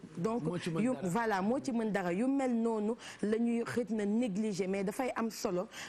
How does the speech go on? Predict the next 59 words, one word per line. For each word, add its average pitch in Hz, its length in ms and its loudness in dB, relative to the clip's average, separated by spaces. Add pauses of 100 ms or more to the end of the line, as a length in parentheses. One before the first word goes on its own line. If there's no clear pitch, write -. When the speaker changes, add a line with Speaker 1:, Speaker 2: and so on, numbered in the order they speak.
Speaker 1:
euh, 190 120 0
ci 233 200 -2
jamono 202 340 0
bu 180 140 0
mel 185 200 0
nii. 170 180 0
Tey 214 260 0
bàjjenu 208 440 0
gox 196 220 -2
yi 180 120 -2 (300)
ni 214 120 2
ñu 240 60 0
koy 233 160 0
waxee 214 260 0
boobu 190 300 2
ak 185 140 -4
léegi, 190 300 -2
ils 214 220 -2
ont 226 100 0
leur, 214 380 0
euh, 190 180 0
elles 220 240 0
ont 247 100 0
leur 233 220 0
rôle 196 220 -2
à 190 160 0
jouer. 196 320 -2 (320)
Euh, 190 60 -2
président 208 560 -2
d'A 196 260 0
S 202 80 -4
C - 200 0
yi 180 240 0
dañu 202 300 0
am 196 160 -2
rôle 190 200 0
boo 190 120 0
xamante 196 360 -4
ne, 196 120 -2 (320)
euh, 208 60 -2
moom 202 260 0
la 196 120 0
ñu 190 120 0
war 185 180 0
a, 180 280 -2
euh, 180 60 0
jouer 185 440 0
ci, 185 300 -2
euh, 175 440 -4
ci 208 120 -4
li 208 80 0
nga 214 80 -4
xam 202 140 0
ne 185 80 0
moom 196 180 0
moo 202 140 0
di 185 120 -2
xeex 196 300 -4
bi. 190 200 -2